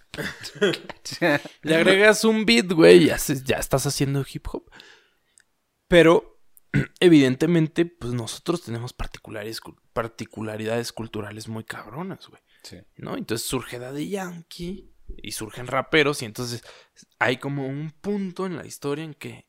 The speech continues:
Speaker 2: se juntan y surge el trap latinoamericano, ¿no? Y
Speaker 1: Sí.
Speaker 2: entonces ahí tienes a Santa Fe Clan, tienes a Alemán, tienes
Speaker 1: A Nicki
Speaker 2: Tiene,
Speaker 1: Nicole.
Speaker 2: tiene Nicki Nicole, tienes a Trueno, tienes a
Speaker 1: A Snow,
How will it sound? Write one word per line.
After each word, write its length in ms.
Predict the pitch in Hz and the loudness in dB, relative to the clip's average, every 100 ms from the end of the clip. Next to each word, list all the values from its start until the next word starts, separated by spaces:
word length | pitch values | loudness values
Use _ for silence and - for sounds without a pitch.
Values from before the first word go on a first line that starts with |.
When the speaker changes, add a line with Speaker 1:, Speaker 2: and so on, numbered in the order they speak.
| _ | _
Speaker 2:
se 160 | - - | -12 -12
juntan 460 | 123 247 240 127 - _ | -4 -4 -2 -6 -6 _
y 140 | - 127 | -12 -4
surge 300 | 156 156 170 | -2 0 -2
el 140 | 151 _ | -2 _
trap 380 | 170 135 135 - - - _ _ _ | 0 0 -2 -2 -4 -4 _ _ _
latinoamericano, 880 | - 104 101 98 87 90 - - - | -12 -10 -10 -14 -14 -16 -16 -18 -16
¿no? 200 | - 175 _ _ | -14 -14 _ _
Y 40 | - - _ | -20 -20 _
Speaker 1:
Sí. 60 | 104 | -6
Speaker 2:
entonces 240 | 101 98 | -4 -6
ahí 60 | 87 | -8
tienes 240 | 90 - | -12 -16
a 60 | - | -20
Santa 280 | - 87 - | -18 -18 -14
Fe 160 | 101 | -14
Clan, 280 | - 120 123 | -4 -4 -4
tienes 320 | 120 90 - | -8 -12 -14
a 60 | - | -14
Alemán, 520 | 90 82 104 101 104 | -14 -12 -10 -10 -12
tienes 420 | - - _ - - - _ _ _ _ _ - | -18 -20 _ -20 -20 -20 _ _ _ _ _ -20
Speaker 1:
A 60 | |
Nicki 220 | 110 107 101 | -20 -18 -4
Speaker 2:
Tiene, 220 | 120 104 | -2 -2
Speaker 1:
Nicole. 220 | 95 104 - | -6 -10 -10
Speaker 2:
tiene 140 | 117 | -8
Nicki 200 | 104 - | -8 -8
Nicole, 360 | 104 98 117 120 | -8 -2 -2 0
tienes 200 | 110 101 | -2 -6
a 60 | 87 | -12
Trueno, 600 | _ 107 104 101 104 104 | _ -2 0 -2 -4 -8
tienes 340 | - 95 90 | -8 -8 -8
a 140 | - - | -12 -14
Speaker 1:
A 100 | - | -16
Snow, 580 | - 104 101 101 101 | -20 -20 -20 -20 -20